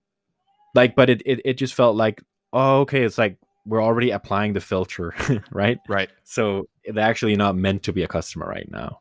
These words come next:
Speaker 2: Hmm.
Speaker 1: <laughs> with what we're building.
Speaker 2: Right.
Speaker 1: So it actually, it's not that as bad as I thought. Um,
Speaker 2: That's good.
Speaker 1: I think I need to get off this recording now
Speaker 2: Yeah,
Speaker 1: before,
Speaker 2: sounds
Speaker 1: uh, my wife goes
Speaker 2: <laughs> That
Speaker 1: crazy.
Speaker 2: sou-, sounds like it.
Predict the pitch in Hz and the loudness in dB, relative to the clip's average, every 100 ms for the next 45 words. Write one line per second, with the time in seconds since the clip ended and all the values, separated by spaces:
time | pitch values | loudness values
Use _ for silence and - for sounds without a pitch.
0 | - 127 131 - - 104 - 90 - 87 | -8 -4 -4 -6 -8 -6 -2 -2 -2 -6
1 | 85 80 - 95 - 104 98 - 95 87 | -2 -4 -4 -10 -10 -6 -2 4 4 4
2 | - - _ _ _ _ - 92 - 101 | -4 -20 _ _ _ _ -2 -2 0 0
3 | 101 110 98 95 98 90 90 - 98 - | 0 2 2 4 2 2 2 2 -2 0
4 | 87 82 82 - - 92 - - - 58 | 0 2 0 -4 -8 -8 -6 -6 -6 -8
5 | - _ _ _ _ 110 - - 120 101 | -10 _ _ _ _ -14 -14 -14 -16 -18
6 | - 113 92 _ _ _ _ _ _ _ | -12 -12 -12 _ _ _ _ _ _ _
7 | _ _ _ _ _ _ _ - 101 113 | _ _ _ _ _ _ _ -4 2 4
8 | 123 123 110 104 101 101 98 98 92 90 | 2 2 2 4 2 0 0 0 2 0
9 | - 92 - - 92 92 87 85 85 85 | -2 -4 -4 -4 -2 0 0 0 0 -2
10 | 113 123 - - - 113 - - - - | 0 0 0 -6 -6 -4 -4 -6 -8 -8
11 | 87 95 - - 87 85 87 87 98 - | -6 -6 -8 -8 -4 -4 -4 -4 -6 -6
12 | 92 - - - 127 - - - 123 117 | -4 -2 -2 -2 -2 -2 -8 -8 -6 -6
13 | - 107 104 101 | -4 -6 -6 -10